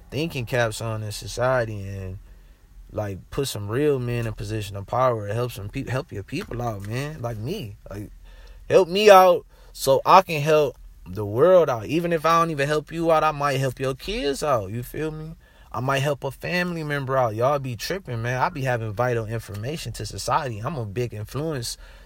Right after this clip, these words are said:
to, to human, humans, like, on planet Earth. I know I am. I've been setting trends since a s-, a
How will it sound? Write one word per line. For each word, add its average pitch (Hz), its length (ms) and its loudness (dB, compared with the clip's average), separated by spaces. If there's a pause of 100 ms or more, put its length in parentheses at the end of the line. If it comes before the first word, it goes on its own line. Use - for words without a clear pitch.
(160)
to, 101 520 -8
to - 160 -8
human, 110 680 -6 (100)
humans, 123 720 -8
like, 104 280 -8
on 107 100 -6
planet 110 280 -6
Earth. 127 200 -4
I 113 100 -6
know 113 220 -2
I 120 120 -2
am. 101 320 -10 (920)
I've 110 200 -8
been 127 180 -2
setting 117 320 -4
trends 135 440 -4
since - 240 -6
a 98 60 -8
s-, - 200 -8 (100)
a 101 100 -6